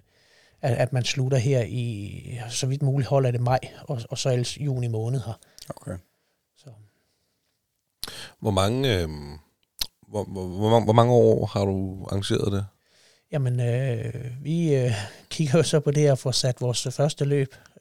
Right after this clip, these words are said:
Speaker 1: øh, på benene der i, øh, maj to tusind og sytten. Så
Speaker 3: Så det har været s-, seks år?
Speaker 1: Øhm, ja, det må det jo
Speaker 3: Eller seks gange,
Speaker 1: det må
Speaker 3: eller hvad man
Speaker 1: det
Speaker 3: siger.
Speaker 1: Ja,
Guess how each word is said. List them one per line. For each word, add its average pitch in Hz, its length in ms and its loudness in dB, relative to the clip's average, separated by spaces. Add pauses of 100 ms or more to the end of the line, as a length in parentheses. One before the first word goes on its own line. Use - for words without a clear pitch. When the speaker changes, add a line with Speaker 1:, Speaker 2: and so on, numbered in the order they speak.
Speaker 1:
øh, 135 320 -2 (280)
på 127 80 -6
benene 135 300 0
der 127 260 2
i, 123 300 -2 (160)
øh, 120 120 -4 (680)
maj 156 320 2
to 143 160 -6
tusind - 380 -6
og 120 220 -4
sytten. 131 300 -4 (1300)
Så - 80 -10
Speaker 3:
Så 123 60 4
det 110 40 6
har 98 80 6
været 98 200 6
s-, - 240 0
seks - 340 4
år? 101 280 6 (1120)
Speaker 1:
Øhm, 123 920 2 (920)
ja, 147 280 2
det 165 100 0
må 165 140 0
det 139 60 -2
jo 127 60 -2
Speaker 3:
Eller 98 140 4
seks - 260 2
gange, 92 240 2
Speaker 1:
det 101 80 0
må 98 60 2
Speaker 3:
eller 95 100 4
hvad - 20 4
man 92 80 2
Speaker 1:
det 92 240 0
Speaker 3:
siger. 139 200 -4
Speaker 1:
Ja, 151 60 -2